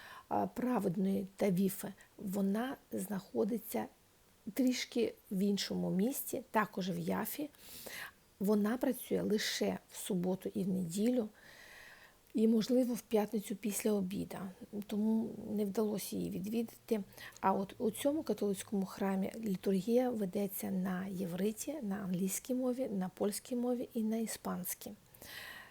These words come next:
Е, тому, якщо ви потрапите в будній день, будь ласка, заходьте до католицької церкви святого апостола Петра. Якщо в вихідний, то і ви можете відвідати і одну, і другу церкву в один і той самий день.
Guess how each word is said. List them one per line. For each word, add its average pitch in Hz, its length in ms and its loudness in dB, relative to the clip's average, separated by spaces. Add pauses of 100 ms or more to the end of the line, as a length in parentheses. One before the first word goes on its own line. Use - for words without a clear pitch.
(140)
Е, 208 380 -4
тому, 214 260 0
якщо 208 320 2
ви 196 80 2
потрапите 196 480 -2
в 196 40 4
будній 247 280 2
день, 190 340 2
будь 214 400 -6
ласка, 226 300 -2
заходьте 202 460 -4 (560)
до 220 220 -2
католицької 190 640 -2
церкви 233 300 -2
святого - 320 -2
апостола 196 400 -2
Петра. 190 420 -4 (140)
Якщо 214 360 -4
в 208 40 -4 (240)
вихідний, 208 600 0 (160)
то 240 240 -6 (400)
і 214 100 -2
ви 202 160 2
можете 190 320 2
відвідати 214 500 4 (140)
і 233 160 10
одну, 220 340 6
і 226 80 2
другу 202 340 -2
церкву 247 460 2
в 196 100 -2
один 240 300 2
і 208 40 0
той 196 160 -4
самий 208 400 0
день. 190 320 -2